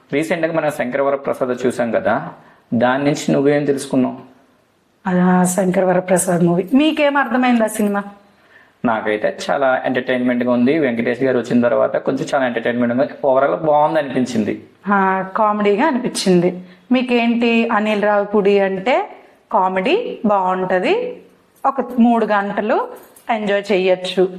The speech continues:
Speaker 2: అన్న ఉద్దేశంతోటే ఆ మూవీకి వెళ్ళారు.
Speaker 1: అవును,
Speaker 2: అవునా?
Speaker 1: అవును.
Speaker 2: మాకేం తెలిసింది తెలుసా?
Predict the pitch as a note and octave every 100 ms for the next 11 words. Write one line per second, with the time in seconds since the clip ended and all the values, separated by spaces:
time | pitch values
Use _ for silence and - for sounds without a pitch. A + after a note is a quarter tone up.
0 | - G#3+ G#3+ G3 F3+ G3+ G#3 G3+ G3 F#3+
1 | F4 - A#3 G#3 F#3 F#3 F#3+ E3+ E3+ -
2 | - A3+ C3 A#3 D#4+ - - C3 A#2 G#2+
3 | A2+ F#3+ G3 A3 A#3 A3+ A#3+ A3 A3 F#3
4 | F3 F3 - A#3+ C#4 G3 E3+